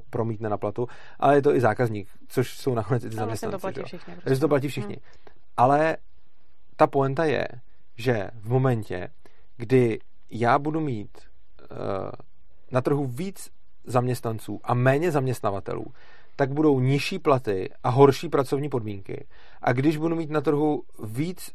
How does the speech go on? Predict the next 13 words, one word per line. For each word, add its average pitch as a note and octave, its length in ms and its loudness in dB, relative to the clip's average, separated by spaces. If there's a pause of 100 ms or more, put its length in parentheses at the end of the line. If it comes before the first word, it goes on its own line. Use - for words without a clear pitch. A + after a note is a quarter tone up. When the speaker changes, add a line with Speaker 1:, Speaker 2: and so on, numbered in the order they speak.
(220)
Speaker 1:
zaměstnavatelů G#2 840 0 (120)
a A#2 80 0
méně C3 420 4
zaměstnanců, A2+ 680 -2 (400)
tak B2+ 140 0
budou D3+ 300 4
lepší C#3 380 2
platy, A#2 500 0 (160)
lepší C#3 320 2
pracovní A2+ 400 0
Speaker 2:
Hmm. F#2+ 40 -6
Speaker 1:
podmínky. - 440 -6 (500)
A B2+ 180 6